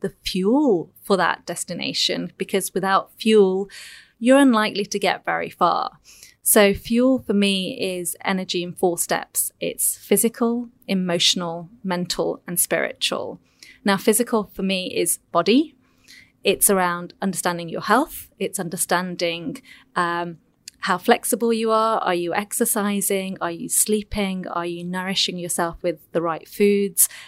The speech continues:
Are you drinking enough water? Because if you don't do all of that for your body, your ability to be able to move forward, to have the right emotional energy and mental energy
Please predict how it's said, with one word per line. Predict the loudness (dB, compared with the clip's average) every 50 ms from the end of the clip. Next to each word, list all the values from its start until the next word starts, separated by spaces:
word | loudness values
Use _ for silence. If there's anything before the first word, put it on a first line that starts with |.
| -18 -12 -6
Are | -4 -4
you | -2 -2
drinking | -2 -2 -2 -2 -2 -4 -6 -6
enough | -6 -6 -6 -6 -6 -8 -8 -6
water? | -4 -4 -4 -4 -4 -4 -4 -4 -4 -8 -10 -12 -16 _ -20 -20 -20 _ _ -10
Because | -8 -2 -2 0 2
if | 2 0 0 0
you | 0 2
don't | 6 6 6 6 4 2 0 -4 -10 _ 0
do | 4 4 4 4 4 2 2 2 0 -2 -2
all | -2 0 0 0 -2
of | -2
that | 0 0 -2 -2 -4 _
for | -6 -4
your | -2 -2 -4 -6
body, | -6 _ -2 -2 -2 0 -2 -4
your | -4 -4 -4 -4 -4 -6 -6
ability | -8 -6 -4 -2 -2 -2 -2 -4 -6 -6 -8 -8
to | -8 -10 -8
be | -6 -6 -6
able | -6 -8 -10
to | -10 -10
move | -10 -10 -12 -14
forward, | -10 -4 -2 0 0 0 0 -2 -2 -4 -6 -10 -14 -16 -20 _ -10
to | -8
have | -4 -4 -4 -4 _ -4
the | -4 -4
right | -2 -4 -6 -8 -8 -8
emotional | -6 -4 -2 0 0 0 2 0 -2 -4 -6 -8 -8
energy | -10 -10 -10 -10 -10 -10 -10 -10
and | -10 -10 -8
mental | -4 -4 -4 -4 -4 -8 -12 -12 -12
energy | -10 -8 -8 -8 -6 -6 -8 -6 -8 -8 -10 -12